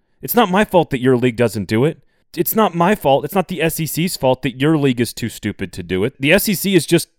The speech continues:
scheduling for championships. That's what the S E C does because they're smart. And if your league wants to do it, they can do it too." So this is, that's all the ammunition you need when someone says, "Oh, that, they're, they, they're so,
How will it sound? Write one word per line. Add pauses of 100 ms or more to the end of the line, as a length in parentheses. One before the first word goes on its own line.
scheduling
for
championships. (280)
That's
what
the
S
E
C
does
because
they're
smart. (500)
And
if
your
league
wants
to
do
it, (300)
they
can
do
it
too." (460)
So
this
is,
that's
all
the
ammunition
you
need
when
someone
says,
"Oh,
that,
they're,
they,
they're
so,